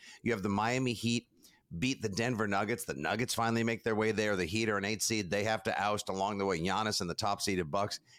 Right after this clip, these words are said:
and then the Celtics, who everyone thought had an easy path. Like you just mentioned, the Dodgers, the Orioles, now the Astros.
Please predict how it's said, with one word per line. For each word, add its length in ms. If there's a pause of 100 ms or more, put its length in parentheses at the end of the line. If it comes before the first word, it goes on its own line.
and 140
then 100
the 60
Celtics, 420
who 140
everyone 280
thought 220
had 120
an 120
easy 300
path. 340 (460)
Like 180
you 80
just 240
mentioned, 320 (280)
the 100
Dodgers, 680 (160)
the 240
Orioles, 680 (200)
now 200
the 220
Astros. 560